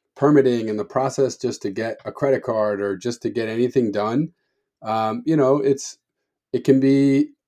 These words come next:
a little cumbersome. And having that local Sherpa to drive you through and maybe put you to the front of the line in different processes never hurts. So we benefit tremendously from having the sort of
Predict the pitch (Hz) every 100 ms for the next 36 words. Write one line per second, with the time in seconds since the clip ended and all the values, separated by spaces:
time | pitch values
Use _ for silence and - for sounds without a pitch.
0 | - 131 147 143 156 156 - 95 90 _
1 | _ 110 110 104 120 127 123 120 123 117
2 | 120 107 127 123 123 107 104 104 110 107
3 | 107 101 110 110 120 131 101 90 _ _
4 | _ _ _ _ - 120 110 110 139 135
5 | 117 110 104 120 120 107 107 110 127 127
6 | 107 104 104 117 113 117 113 131 131 127
7 | - 110 110 117 127 139 - - - -
8 | - 110 107 101 _ _ _ _ _ -
9 | 131 139 143 143 156 151 120 117 123 127
10 | 127 117 107 107 107 107 104 98 - 104
11 | 98